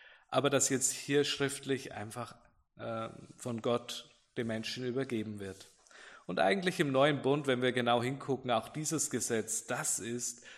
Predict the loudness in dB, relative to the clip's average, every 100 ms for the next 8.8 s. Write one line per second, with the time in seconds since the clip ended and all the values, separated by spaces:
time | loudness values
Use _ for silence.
0 | -8 -6 -4 -4 -4 -4 -4 -6 -4 -2
1 | -2 -2 0 0 -2 -4 -2 -2 -2 -6
2 | -6 -8 -10 -12 -12 -12 -14 -16 -20 _
3 | _ -20 -20 -20 -20 -20 -10 0 0 2
4 | -2 0 0 2 -2 -2 -4 -2 -4 -2
5 | -2 0 0 -2 -4 -6 -12 _ _ _
6 | _ -20 _ _ -20 _ _ _ _ _
7 | -20 -20 _ _ -2 0 2 4 4 6
8 | 6 6 2 2 4 4 2 -6